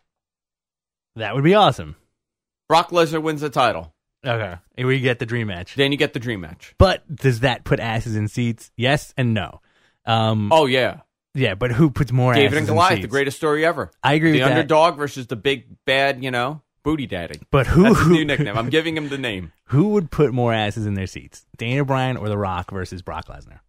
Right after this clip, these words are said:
Speaker 2: Uh,
Speaker 1: A triple threat would blow the roof off the place.
Speaker 2: Okay, so, so here's the
Speaker 1: <laughs>
Speaker 2: thing. That's interesting.
Speaker 1: It's The Rock,
Speaker 2: Um,
Speaker 1: dude. It's The Rock.
Speaker 2: It is The Rock. No,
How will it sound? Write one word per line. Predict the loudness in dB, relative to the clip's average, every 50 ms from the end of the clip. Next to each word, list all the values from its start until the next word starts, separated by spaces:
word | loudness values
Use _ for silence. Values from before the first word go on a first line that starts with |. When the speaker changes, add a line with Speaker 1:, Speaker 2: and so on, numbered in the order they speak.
| _ _ -14
Speaker 2:
Uh, | -8 -2 2 4 6 6 6 6 4 4 4 2 2 0 -2 -2 -4 -8 -10 -16 _ _ _ _ _ -20 -20 -20 -20 _ _ _ _ _ -20 -20 _ -10
Speaker 1:
A | -10 -6
triple | -4 -4 -2 -2 -2
threat | 0 2 2 2 2
would | -2 -4 -6 -4
blow | -2 0 2 2
the | 2 2
roof | 4 4 4 4 4 4
off | 2 2 2
the | -2 -4
place. | -2 0 0 2 0 0 0
Speaker 2:
Okay, | 0 2 2 0 0
so, | 0 2 2 4 4
so | 4 4 6 4 4 6 6 4
here's | 4 4 4
the | 2
Speaker 1:
<laughs> |
Speaker 2:
thing. | 0 -2 -2 -4 -6 -10 -20 -20 -20 _ _ _ _ _ _ _ _ _ _ _ _ _ _ _ _ _ _ _ _ _ _ _ _ _ _ _ _ _ _ _ _ _ _ _ _ _ _ _ _ _ _ _ _ _ _ _ _ _ _ _ _ _ _ _ _ _ _ _ _ _ _ -8
That's | -8 -6 -4
interesting. | -4 -4 -4 -6 -10 -12 -12 -14 -12 -10 -8
Speaker 1:
It's | -8 -6 -6
The | -4
Rock, | -2 -2 -2 -2 -2 -2 0
Speaker 2:
Um, | 2 2 4 4 4
Speaker 1:
dude. | 2 0
It's | -2 -2
The | -2 0
Rock. | 0 2 2 2
Speaker 2:
It | 2 2
is | 2 2
The | 2 2
Rock. | 4 4 4 4 4 4
No, | 4 4